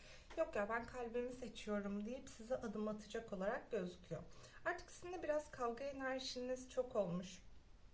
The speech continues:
Geçmişte ortak noktada buluşamadığınız şeyler çok olmuş. Buralarla alakalı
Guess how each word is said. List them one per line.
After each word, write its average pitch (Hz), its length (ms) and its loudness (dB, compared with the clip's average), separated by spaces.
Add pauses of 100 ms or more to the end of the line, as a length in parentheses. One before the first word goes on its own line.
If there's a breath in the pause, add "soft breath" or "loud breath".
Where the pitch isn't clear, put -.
(120)
Geçmişte 233 420 2
ortak 240 360 0
noktada 233 380 0
buluşamadığınız 233 800 -2
şeyler 233 340 0
çok - 240 -4
olmuş. 180 420 2 (380 loud breath)
Buralarla 370 500 4
alakalı 285 420 2